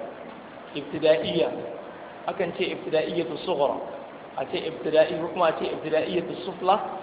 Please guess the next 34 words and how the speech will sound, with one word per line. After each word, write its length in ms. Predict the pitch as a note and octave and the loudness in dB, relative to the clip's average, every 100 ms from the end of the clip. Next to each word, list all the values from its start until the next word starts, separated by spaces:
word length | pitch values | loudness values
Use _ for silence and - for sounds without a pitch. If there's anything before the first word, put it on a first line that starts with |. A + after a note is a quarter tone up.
| - | -8
a 80 | - | -8
ce 120 | E3 F#3 | -2 -2
ibtida'iyyatul 800 | - - E3 D#3+ F#3 E3+ D#3 C3+ | -2 0 0 2 0 -2 0 -2
ulya. 240 | C#3 B2 - - - - - D3 | -2 -2 -6 -10 -12 -14 -6 2
Wato 260 | D3 D3+ D3 | 2 2 4
lower 300 | F3+ G3 F#3 | 6 10 10
primary 560 | F#3 F#3 F3+ F3+ F3 F3+ - - - - | 10 10 10 10 4 4 0 -6 -6 8
da 80 | E3+ | 12
wa 220 | D#3+ - - - - - - E3+ | 12 10 2 -2 -6 -10 4 8
upper 560 | F#3 G3 F3+ F3+ F3+ - - E3+ | 10 12 10 8 0 -6 -4 2
primary. 320 | D3 C3+ B2 - - - - - | 2 2 -2 -6 -8 -12 -14 0
Sannan 320 | G#3 G3 F#3 F3 | 2 8 8 8
a 60 | |
je 80 | F3+ | 6
ina 240 | F3 D#3 D3+ | 6 6 4
kuma? 320 | D#3 D3+ D#3 - - - - F#3 | 4 2 0 -4 -10 -12 -4 -2
Secondary, 480 | F3+ F#3 F3 D#3+ | 2 2 2 0
a 140 | C#3+ D3 | 0 2
ce 140 | F#3+ D#3+ | 0 0
mutawassita, 720 | D3 C#3 F3 G3+ G3 F#3 G3 - - - - - - - - | -2 0 2 2 4 4 4 0 -8 -10 -12 -14 -14 -16 -2
ko 100 | G3 | 2
kuma 180 | G3 G#3 | 4 4
a 100 | B3+ G3+ | 4 2
ce 80 | |
i'dadiyya, 760 | F#3 D#3 D3+ D#3+ D3 G3 G#3 G3+ - - - - | 4 2 8 8 8 6 6 6 4 -4 -8 -2
sai 80 | F#3+ | 0
kuma 180 | G3+ F3+ | 4 4
a 40 | F3 | 2
ce 80 | E3 | 0
sanawiyya. 540 | C#3+ C#3+ C3+ C#3+ C#3 C#3 - - - - - - - | 0 0 0 0 0 -2 -8 -12 -12 -12 -14 -8 0
Can 140 | F#3+ | 2
sai 80 | G3+ | 4
a 80 | F3+ | 4
ce 160 | F3 | 2